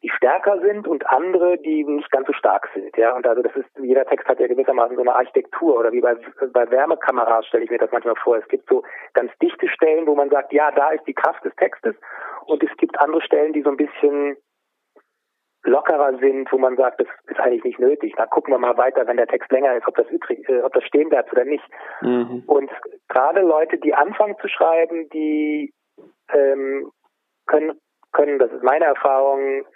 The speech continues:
Speaker 1: das nicht so richtig einschätzen. Ähm, und, oder zumindest fehlt ihnen noch die Erfahrung zu sagen, ja, das ist gut, ähm, da gehe ich weiter. Also f-, bei, bei vielen ist es so, dass dann die, dass die Zweifel kommen.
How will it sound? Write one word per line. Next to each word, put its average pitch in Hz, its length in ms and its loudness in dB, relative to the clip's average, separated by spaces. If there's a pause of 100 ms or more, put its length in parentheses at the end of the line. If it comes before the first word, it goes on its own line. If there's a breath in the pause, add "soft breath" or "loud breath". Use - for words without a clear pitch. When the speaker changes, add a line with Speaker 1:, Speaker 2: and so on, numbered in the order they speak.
(140)
Speaker 1:
das 139 160 2
nicht 151 160 -4
so 156 60 2
richtig 151 340 -2
einschätzen. 135 720 -2 (720 loud breath)
Ähm, 120 400 0
und, 127 100 -6 (120)
oder 123 200 2
zumindest 135 320 -2 (180)
fehlt 147 260 2
ihnen 151 120 0
noch 135 120 2
die 139 100 -2
Erfahrung 156 720 0
zu 151 140 -2
sagen, 143 240 2
ja, 135 100 2
das 143 160 0
ist 143 200 -8
gut, 190 380 -2 (840 loud breath)
ähm, 147 460 0 (1400)
da 135 100 2
gehe 139 160 2
ich 127 120 -4
weiter. 190 600 2 (680)
Also 151 180 2
f-, - 220 -4
bei, 156 120 4
bei 156 180 0 (180)
vielen 226 340 0
ist - 220 -4
es 175 180 -2
so, 165 160 4
dass 156 220 0
dann 147 160 2
die, 143 100 -4 (240)
dass - 140 0
die - 120 -14
Zweifel 139 460 0
kommen. - 380 -6